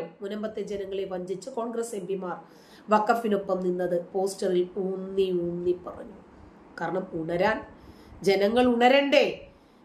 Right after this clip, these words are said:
ക്രൈസ്തവ സമൂഹം നിങ്ങൾക്കെതിരെ വിധി എഴുതുമെന്നും ആ പോസ്റ്ററിൽ പ്രസ്താവിക്കുന്നു. വഖഫിനൊപ്പം നിൽക്കുന്ന കോൺഗ്രസേ, ക്രൈസ്തവ സമൂഹത്തിന് നിങ്ങൾ നൽകിയ മുറിവായി മുനമ്പം എന്നും ഞങ്ങൾ ഓർത്തുവയ്ക്കും.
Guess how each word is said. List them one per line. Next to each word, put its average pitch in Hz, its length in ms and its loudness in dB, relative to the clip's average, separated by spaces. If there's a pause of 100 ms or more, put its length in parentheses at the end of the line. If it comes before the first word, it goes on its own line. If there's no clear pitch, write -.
(200)
ക്രൈസ്തവ 277 560 4
സമൂഹം 269 600 0
നിങ്ങൾക്കെതിരെ 262 840 4
വിധി 247 320 -4
എഴുതുമെന്നും 220 720 0
ആ 185 60 -6
പോസ്റ്ററിൽ 185 520 -10
പ്രസ്താവിക്കുന്നു. - 680 -18 (100)
വഖഫിനൊപ്പം 180 600 -8
നിൽക്കുന്ന 196 540 0 (320)
കോൺഗ്രസേ, 208 600 0 (600)
ക്രൈസ്തവ 185 420 0
സമൂഹത്തിന് 185 600 -4
നിങ്ങൾ 185 220 -2
നൽകിയ 180 340 0
മുറിവായി 185 680 -2 (440)
മുനമ്പം 185 540 0 (140)
എന്നും 180 360 0
ഞങ്ങൾ 175 260 -2
ഓർത്തുവയ്ക്കും. - 800 -8